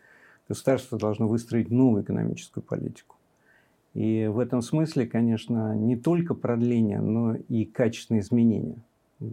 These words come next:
Если к сентябрю мы, наверное, будем больше понимать, а и правительство будет больше понимать о тех проблемах, которые существуют в экономике, и что нужно делать, и, конечно, нужно изменить меры поддержки.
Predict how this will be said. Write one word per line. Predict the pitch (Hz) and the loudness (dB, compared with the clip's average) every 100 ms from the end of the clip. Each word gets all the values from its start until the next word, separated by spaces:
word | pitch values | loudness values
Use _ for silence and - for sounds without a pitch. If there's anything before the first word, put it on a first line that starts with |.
| 110 - _ _ - | -10 -12 _ _ -4
Если | 110 107 110 | -2 -2 -6
к | - | -6
сентябрю | - 127 127 127 151 | 0 2 2 2 4
мы, | 127 | 4
наверное, | 120 117 | 4 2
будем | 113 120 117 | 4 2 2
больше | 123 113 127 107 | 2 0 0 -2
понимать, | - 117 123 147 185 180 _ _ _ - - _ _ 160 233 | 2 4 4 4 0 -4 _ _ _ -20 -20 _ _ -8 -2
а | 110 | 0
и | 107 | 0
правительство | - 104 135 170 - 117 | 0 2 2 0 -2 0
будет | 123 104 | 2 0
больше | 104 117 - | 0 0 0
понимать | - 117 113 110 104 | 2 4 4 2 -2
о | 107 104 | -4 -6
тех | - 113 | -6 -6
проблемах, | 107 107 113 104 | -2 0 0 0
которые | - 101 139 | -2 -4 -2
существуют | 139 - 117 - | -4 -4 -4 -2
в | 110 | -2
экономике, | 110 107 101 87 | 0 0 -2 -4
и | 107 | -6
что | - | -2
нужно | 107 101 113 | -2 0 0
делать, | 107 139 165 127 117 | 0 0 0 0 -2
и, | 110 | -8
конечно, | - 104 117 120 | -2 0 0 0
нужно | 113 101 107 | 0 2 -2
изменить | 98 113 110 110 85 - | 0 0 2 2 -2 -4
меры | 98 90 | -6 -6
поддержки. | - 95 - 117 - | -8 -8 -8 -8 -12